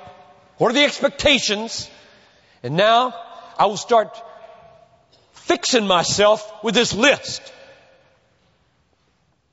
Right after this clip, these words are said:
Won't work. Chapter seven, verse four says, "Die to that. Therefore, my brethren, you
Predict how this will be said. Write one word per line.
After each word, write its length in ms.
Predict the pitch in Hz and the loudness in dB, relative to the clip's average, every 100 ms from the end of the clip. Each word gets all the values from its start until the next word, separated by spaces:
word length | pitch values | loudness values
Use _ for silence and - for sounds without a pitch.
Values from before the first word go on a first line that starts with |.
| - | -18
Won't 160 | 95 | -16
work. 160 | 104 135 _ _ _ _ _ _ _ _ _ _ _ _ - _ _ _ _ _ _ | -14 -16 _ _ _ _ _ _ _ _ _ _ _ _ -20 _ _ _ _ _ _
Chapter 400 | - 110 - - | -10 -10 -10 -14
seven, 480 | 104 - 127 127 123 | -12 -6 -6 -6 -8
verse 220 | 110 104 | -8 -8
four 260 | - 131 120 | -6 -6 -4
says, 460 | - 127 113 - - - _ _ _ _ _ _ 92 | -6 -8 -8 -10 -16 -20 _ _ _ _ _ _ -20
"Die 400 | 92 143 165 170 | -4 0 0 -2
to 160 | - | -8
that. 360 | 101 113 113 123 - _ _ _ _ _ _ _ _ _ _ _ _ _ _ _ _ _ - | -4 -4 -4 -8 -20 _ _ _ _ _ _ _ _ _ _ _ _ _ _ _ _ _ -14
Therefore, 440 | 101 156 156 180 | -4 -4 -2 -4
my 180 | 160 156 | -4 -4
brethren, 460 | 135 151 147 156 151 | -2 -2 -2 -4 -4
you 320 | 165 170 | -4 -4